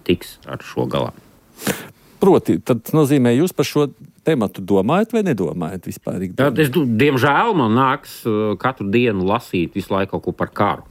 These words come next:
Speaker 1: Es esmu militārais vēsturnieks,
Speaker 2: Mhm.
Speaker 1: un es tā vidēji apmēram divdesmit četrām stundām diennaktī dzīvoju kaut kāds astoņpadsmit stundas dažādos karos.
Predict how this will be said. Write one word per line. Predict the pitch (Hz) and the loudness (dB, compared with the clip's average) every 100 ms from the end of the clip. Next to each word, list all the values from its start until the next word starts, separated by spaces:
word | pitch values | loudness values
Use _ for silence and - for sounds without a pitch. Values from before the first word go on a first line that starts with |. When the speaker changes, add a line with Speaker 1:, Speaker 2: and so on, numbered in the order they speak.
| - _ - | -20 _ -20
Speaker 1:
Es | - | -14
esmu | 82 - 95 | -12 -2 0
militārais | 107 85 78 73 - | 0 -2 -4 -4 -2
vēsturnieks, | 110 160 - 85 78 80 - - - - | 0 0 -2 -2 -4 -6 -14 -20 -18 -12
Speaker 2:
Mhm. | 90 85 80 | -12 -12 -6
Speaker 1:
un | 92 92 87 | -2 2 2
es | 90 | 0
tā | 110 92 | 2 2
vidēji | 90 135 120 95 95 | 2 2 4 4 2
apmēram | 90 101 107 101 90 | 2 2 2 2 0
divdesmit | 95 104 87 95 | 2 0 0 -2
četrām | 110 117 98 90 | -2 0 0 -2
stundām | - 110 107 95 90 | -2 0 2 2 2
diennaktī | 110 123 98 - 87 | 2 0 -2 -2 -2
dzīvoju | 85 104 90 82 | 2 2 2 0
kaut | 80 | -4
kāds | - | -2
astoņpadsmit | 110 - 92 85 - 92 | -2 -2 -4 -4 -6 -6
stundas | - 101 98 101 | -2 0 0 2
dažādos | 92 98 82 76 76 | 2 2 0 -4 -6
karos. | - 92 67 - | -2 -2 -2 -8